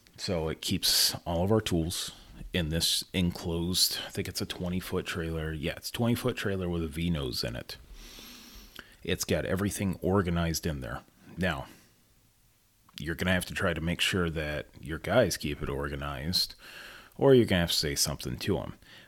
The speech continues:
But we made shelves, we did all sorts of things to make sure everything had its own place. And eventually, I've said it for years, and I haven't done it, because we can all work on something, of course, our pack outs. So we have the Milwaukee pack out system,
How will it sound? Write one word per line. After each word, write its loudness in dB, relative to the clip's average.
But 2
we 2
made 0
shelves, 6
we 2
did -2
all 4
sorts 0
of -4
things -2
to -4
make -2
sure -2
everything 0
had -2
its -4
own 0
place. 0
And 2
eventually, 4
I've 0
said 2
it -2
for -4
years, 4
and 0
I 2
haven't 0
done 0
it, -2
because -4
we -4
can -4
all 4
work 2
on 2
something, 0
of -2
course, 4
our 6
pack 2
outs. 2
So 6
we 6
have 2
the 2
Milwaukee 6
pack 0
out 0
system, 2